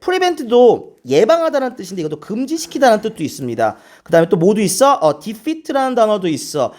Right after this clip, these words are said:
그다음 뭐 제한 같은 거 할 때 뭐 restrict라는 단어, restrict. 어, 또 무언가를 제한하고 한계점을 때, 리미트 할 때, 리스트릭트 할 때. 그리고 여러분들이 좋아하는 단어, 프로히비트라는 단어가 있어. 프로히비트 나오면 바로 그냥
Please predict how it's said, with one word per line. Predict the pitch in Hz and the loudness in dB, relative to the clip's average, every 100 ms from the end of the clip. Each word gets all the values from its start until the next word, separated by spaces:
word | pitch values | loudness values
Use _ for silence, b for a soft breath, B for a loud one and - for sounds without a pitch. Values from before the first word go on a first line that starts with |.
| B _ | B _
그다음 | 190 | -4
뭐 | 185 | -2
제한 | 170 - 196 285 | -2 2 4 4
같은 | 294 285 269 | 0 -4 -4
거 | 240 | -2
할 | 226 214 | -2 -2
때 | 220 | -6
뭐 | 180 | -4
restrict라는 | 170 226 - 285 - 240 202 | -8 -10 -12 -14 -4 -2 0
단어, | 160 131 110 | 0 2 0
restrict. | 117 180 - - 175 - - - _ _ | 0 -2 -4 -8 -8 -8 -18 -20 _ _
어, | - | -10
또 | 156 | -4
무언가를 | 156 208 220 214 233 226 B B B B | 2 2 4 2 2 -2 B B B B
제한하고 | - 151 190 269 277 233 233 254 | -14 0 2 2 2 -2 0 -2
한계점을 | 254 370 370 359 - 269 220 | -2 -8 -6 -6 -4 -4 -4
때, | 160 | -6
리미트 | 135 214 320 330 - | -4 -2 0 0 2
할 | 233 | 2
때, | 208 | 0
리스트릭트 | 202 214 254 - | -4 -6 -10 -4
할 | 180 139 | -2 -2
때. | - 107 | -4 -6
그리고 | - 156 | -2 0
여러분들이 | 147 175 175 | 2 2 0
좋아하는 | 156 151 143 147 | 0 2 2 0
단어, | 139 214 262 254 B B B _ | 0 2 2 0 B B B _
프로히비트라는 | 285 277 285 294 - _ _ - 285 285 - 143 113 226 - - - 311 311 302 | -2 2 2 0 -10 _ _ -10 -6 -6 -6 -6 -4 -6 -6 -8 0 2 2 2
단어가 | 233 180 165 | 0 0 -2
있어. | 180 | -4
프로히비트 | - 349 381 370 359 311 | -6 -2 0 0 -2 -2
나오면 | 269 254 | -2 -2
바로 | - 196 269 349 349 | 0 2 4 4 4
그냥 | 349 240 240 233 240 | 0 -6 -6 -6 -12